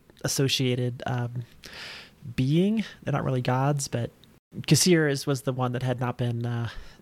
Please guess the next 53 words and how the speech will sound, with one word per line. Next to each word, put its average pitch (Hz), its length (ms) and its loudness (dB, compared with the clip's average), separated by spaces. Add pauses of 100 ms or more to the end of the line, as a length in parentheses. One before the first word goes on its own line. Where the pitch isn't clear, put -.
assigned 127 400 2
yet. - 200 -2
So 120 80 0
I 127 40 4
think, 175 160 4
I 165 60 6
think 202 140 6
there's 175 120 4
been 170 100 2
enough 143 180 2
hints - 280 -6
dropped. - 380 -8
This 123 140 -4
isn't 123 220 -6
super 127 240 -6
spoilery, 113 480 -6
but 107 140 -6
Kasir 151 360 2
is 131 120 -2
the 135 80 2
one 123 160 -2
that's 120 160 -4
associated 117 600 -2
with, 110 220 -6
with 107 160 -6
Devi. - 400 -8 (480)
I 147 100 6
don't 185 220 4
think 185 140 2
she's 165 200 2
aware 147 320 2
of 131 60 -2
that, 131 180 -8
though. - 120 -10
As 123 140 -6
you've, 135 200 -2
<laughs> - 100 10
as 156 140 4
you've 151 80 4
seen, 160 300 4
like, 131 180 -2
as 139 100 -8
far 175 140 0
as 185 80 4
she 208 160 2
knows, 165 420 2
she's 139 300 -2
just - 260 -2
a, 131 240 0
a 131 100 -2
necromancer. 131 680 0
She - 160 -10
does, 127 180 -4